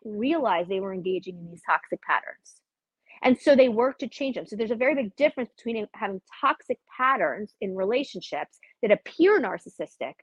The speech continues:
but aren't. Because once you bring attention and awareness to them, the person's like, "Oh, shit, no, all right." And they work, they do the hard work, and you see changes. And not for manipulative reasons. You see the changes 'cause they truly wanna change.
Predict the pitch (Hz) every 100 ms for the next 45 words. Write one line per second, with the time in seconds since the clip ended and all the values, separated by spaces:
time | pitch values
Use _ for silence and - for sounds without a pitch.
0 | - - 214 208 175 330 - - _ _
1 | _ _ _ 226 208 226 262 269 233 214
2 | 208 - 220 208 190 180 202 247 240 240
3 | 185 175 175 - 220 214 190 185 226 190
4 | - - 302 - _ _ _ - 254 156
5 | - 196 190 185 226 220 202 247 233 220
6 | 202 247 277 269 - 226 220 190 202 226
7 | 180 _ - _ _ _ _ _ 240 240
8 | 226 220 - 262 240 - 240 220 196 -
9 | _ _ _ _ _ _ _ _ - 254
10 | 247 247 - 294 254 240 240 233 214 202
11 | 202 285 214 160 180 208 302 240 208 285
12 | 269 196 208 196 190 - 262 220 196 180
13 | 185 - 247 - -